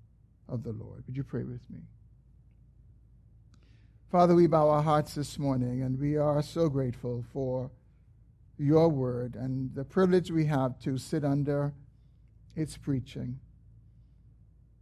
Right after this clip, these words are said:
Would you come by the power of your Spirit, and would you superintend the preaching of your word? Would you superintend its proclamation from my lips and superintend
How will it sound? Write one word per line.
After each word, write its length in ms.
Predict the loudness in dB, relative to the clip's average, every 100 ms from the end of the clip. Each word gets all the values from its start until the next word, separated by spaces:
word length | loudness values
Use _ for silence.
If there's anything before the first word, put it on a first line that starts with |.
| _ _ _
Would 120 | -8 -4
you 80 |
come 360 | 0 4 6 6
by 160 | 4 2
the 140 | 0
power 280 | 0 2 2
of 100 | 2
your 100 | -2
Spirit, 720 | -2 -2 0 2 0 -4 -10 -20 -20 -20 -20 -20 _ -20 -20 -20 -20 _ -20 _ -20 _ _
and 160 | -2 2
would 220 | 2 0
you 640 | 4 6 8 6 2 -2 -8
superintend 1040 | -18 0 4 4 2 -2 -2 0 0 0 -2
the 60 |
preaching 420 | -4 -2 -2 -2 -6
of 140 | -4
your 100 | -4
word? 480 | -4 -4 -4 -6 -10 -18 _ -20 _ -20 -20 -20 _ -20 -20 -20 -20 _ -6
Would 140 | 0
you 80 | 0
superintend 960 | 2 0 2 2 2 4 4 4 2
its 460 | 2 -2 -4 -14 -20 -20 -20
proclamation 680 | 2 4 6 4 4 4 2
from 220 | -2 -2 0
my 180 | 0
lips 460 | 2 4 2 0 -10
and 180 | -8 -8
superintend 1040 | 0 -2 0 -4 -4 0 0 2 -2 -4